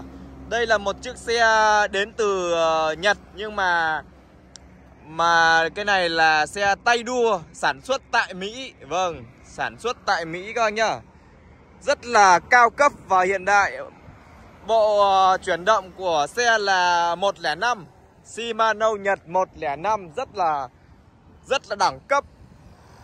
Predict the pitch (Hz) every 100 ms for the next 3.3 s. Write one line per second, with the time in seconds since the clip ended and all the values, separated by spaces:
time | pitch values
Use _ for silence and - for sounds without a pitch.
0 | - - - - - - 226 226 190 190
1 | 226 214 240 254 233 233 233 208 160 170
2 | 160 135 135 180 180 180 175 190 175 165
3 | 175 175 190